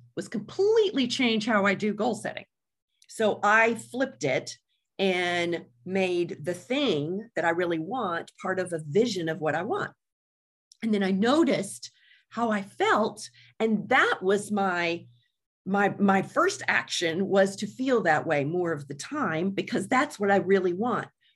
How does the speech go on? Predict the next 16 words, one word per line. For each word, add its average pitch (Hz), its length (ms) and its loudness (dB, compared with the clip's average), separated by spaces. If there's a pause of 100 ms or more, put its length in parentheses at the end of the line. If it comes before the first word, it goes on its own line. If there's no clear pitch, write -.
Remember, 208 680 2 (340)
<laughs> - 1160 -6
Abraham 240 340 2
Hicks 277 200 2
says - 180 2
this 247 160 2
all 233 160 4
the 269 100 0
time, 214 380 4
right? 185 400 -4 (1120)
The 180 160 0
only 226 320 2
reason 202 400 0
you 170 120 -2
want 165 380 -2
that - 220 -2